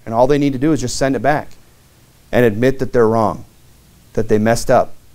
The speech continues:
that the ark doesn't belong to them, that God, you know, doesn't belong in,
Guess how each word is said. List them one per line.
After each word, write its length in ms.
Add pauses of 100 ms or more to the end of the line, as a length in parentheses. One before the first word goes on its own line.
that 140
the 60
ark 200
doesn't 220
belong 320
to 60
them, 200 (1000)
that 180
God, 420 (200)
you 100
know, 140
doesn't 300
belong 560
in, 160